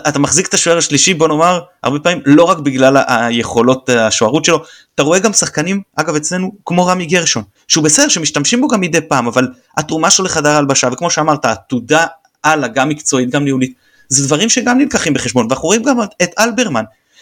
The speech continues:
שהגיע, והתרומה המקצועית שלו לא הייתה גדולה מדי, אבל די מהר הוא מצא את עצמו כעוזר מאמן, ועכשיו כמנהל המקצועי, ואני חושב שזה גם דברים נכונים, של איך מועדון מתנהל. תראה, אצלכם,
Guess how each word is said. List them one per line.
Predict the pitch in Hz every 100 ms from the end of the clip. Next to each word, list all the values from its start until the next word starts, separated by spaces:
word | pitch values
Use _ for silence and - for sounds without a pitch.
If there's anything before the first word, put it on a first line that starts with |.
| -
שהגיע, | - 151 131 160 180
והתרומה | 147 143 165
המקצועית | 240 240 - 226
שלו | - 214
לא | 247
הייתה | 277 175
גדולה | 135 127
מדי, | 113 110
אבל | 110 123 127 - - 123 -
די | 123 151
מהר | 196 208
הוא | 190
מצא | 143 180
את | -
עצמו | 160
כעוזר | 147 120 156
מאמן, | 165 131 113 127
ועכשיו | 123 - 147
כמנהל | 165 147 123 123
המקצועי, | 131 131 - 120 - _ _ _
ואני | 123 120
חושב | 120 123 -
שזה | - 226
גם | 202 233
דברים | 220 220
נכונים, | 214 - 190 214 - _ -
של | 160
איך | 180 180
מועדון | 175 170 190
מתנהל. | 170 185 - - -
תראה, | - 151
אצלכם, | 202 - 143 196